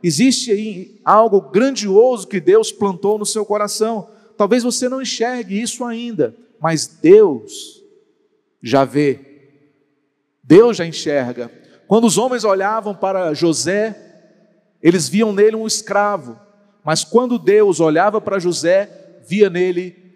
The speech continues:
o governador, o primeiro-ministro do Egito. Quando as pessoas olhavam para Esther, viam nela uma menina órfã, pobre e judia. Mas quando Deus olhava para Esther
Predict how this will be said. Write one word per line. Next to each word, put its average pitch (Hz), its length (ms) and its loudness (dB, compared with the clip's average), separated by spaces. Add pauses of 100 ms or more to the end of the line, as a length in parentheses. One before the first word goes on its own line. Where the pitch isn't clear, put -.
(120)
o 156 80 -6
governador, 131 920 -4 (160)
o 127 80 -14
primeiro-ministro 165 1040 -4
do 170 120 4
Egito. 208 540 -8 (600)
Quando 233 200 2
as 233 120 0
pessoas 226 520 -2
olhavam 208 400 -2
para 196 180 -4
Esther, 220 560 -6 (420)
viam 220 300 0
nela 226 280 2
uma 226 140 -6
menina 214 380 -2
órfã, 226 520 0
pobre 226 680 -4
e 214 60 -4
judia. 220 680 -2 (480)
Mas 180 160 -2
quando 240 280 -2
Deus 208 380 4
olhava 202 400 -2
para 190 220 -2
Esther 220 560 -2